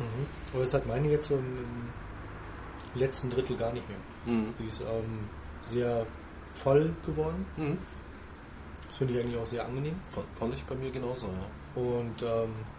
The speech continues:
Speaker 1: ich finde die eigentlich gar nicht so rauchig. Also gut, wenn, wenn man jetzt dann deine dagegen raucht,
Speaker 2: Mhm.
Speaker 1: dann ist es natürlich schon ein Unterschied.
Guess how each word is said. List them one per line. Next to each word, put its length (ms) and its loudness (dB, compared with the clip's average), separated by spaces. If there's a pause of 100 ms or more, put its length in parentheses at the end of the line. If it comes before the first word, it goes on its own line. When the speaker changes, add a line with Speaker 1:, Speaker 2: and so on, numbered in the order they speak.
(2750)
Speaker 1:
ich 100 -4
finde 240 0
die 80 0
eigentlich 220 -2
gar 160 2
nicht 160 0
so 180 2
rauchig. 320 2 (800)
Also 200 4 (180)
gut, 160 2 (180)
wenn, 220 -6
wenn 100 0
man 100 0
jetzt 220 -2
dann 100 2
deine 260 4
dagegen 340 6
raucht, 220 8
Speaker 2:
Mhm. 60 6
Speaker 1:
dann 160 6
ist 100 0
es 120 -2
natürlich 320 0
schon 120 0
ein 40 -2
Unterschied. 380 -2